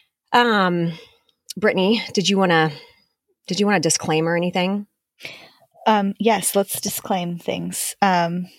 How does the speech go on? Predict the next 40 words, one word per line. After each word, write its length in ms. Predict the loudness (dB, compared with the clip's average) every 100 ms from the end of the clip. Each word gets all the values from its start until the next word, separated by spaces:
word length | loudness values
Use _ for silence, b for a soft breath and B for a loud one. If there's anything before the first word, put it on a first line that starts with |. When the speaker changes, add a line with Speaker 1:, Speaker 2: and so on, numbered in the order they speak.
| -4
Speaker 2:
we 200 | 0 2
should, 160 | 2 0
Speaker 1:
Yes, 160 | 0
Speaker 2:
like, 120 | 0
Speaker 1:
you, 100 | 0
you 220 | 0 2 2
and 120 | 4
your 200 | 2 2
Speaker 2:
I 60 | 0
feel 120 | 2
like 140 | 4
I 80 | 2
should 140 | 2 0
Speaker 1:
perfect 80 | 2
Speaker 2:
have 100 | 2
a 40 |
little, 240 | 2 2
like, 300 | 4 2 2
uh, 280 | 0 0 0 0
Speaker 1:
voice. 520 | 0 0 0 -4 -6 b -2
Speaker 2:
intro, 380 | -2 2 2 4
like, 340 | 2 0 B B B 0
"Ding, 220 | 0 2
ding, 400 | 4 4 2 0
disclaimers 640 | -2 -2 2 2 4 2
with 100 | -2
Tosh 260 | 0 0 2
and 100 | 2
Speaker 1:
Ding. 40 | 0
Speaker 2:
Brittany," 380 | 0 -2 -4 -4
or 80 |
something, 440 | -4 -4 -4 -6 -4
you 80 | -2
know? 220 | -2 0
Speaker 1:
<laughs> 1080 | -2 -4 -8 -6 -10 -8 -12 -8 -10 -4 -4
Speaker 2:
Ding 220 | 0 2
dong, 160 | 2 2
Speaker 1:
Ding. 100 | 2
Speaker 2:
disclaimer 460 | -2 -2 -2 0 0
Speaker 1:
Ding, 140 | 2